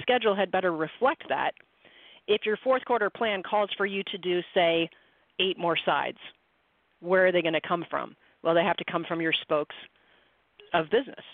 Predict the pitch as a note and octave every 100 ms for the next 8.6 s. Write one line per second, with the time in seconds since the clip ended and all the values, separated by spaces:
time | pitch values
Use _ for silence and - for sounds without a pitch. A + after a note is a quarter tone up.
0 | - E3+ E3+ E3+ F#3+ A3+ G#3+ A#3+ - G#3
1 | G3+ G3+ F#3 F3 F3 E3 - E3 E3 D#3+
2 | E3+ D3+ - F3+ - F#3 E3 D#3 D3+ D3+
3 | - G3 F#3 F3 E3 D#3 E3+ F3 D#3+ E3+
4 | F3 G3 - F3 D#3 D3+ D#3 A#3 - _
5 | _ _ - _ - F#3 D#3 F3 G3 A3
6 | A3 - G#3 G3+ F#3+ G3 - - G3 F#3
7 | A#3 A3+ G3+ - F3 - G3 G3+ E3 F3
8 | F3 E3+ - E3 C3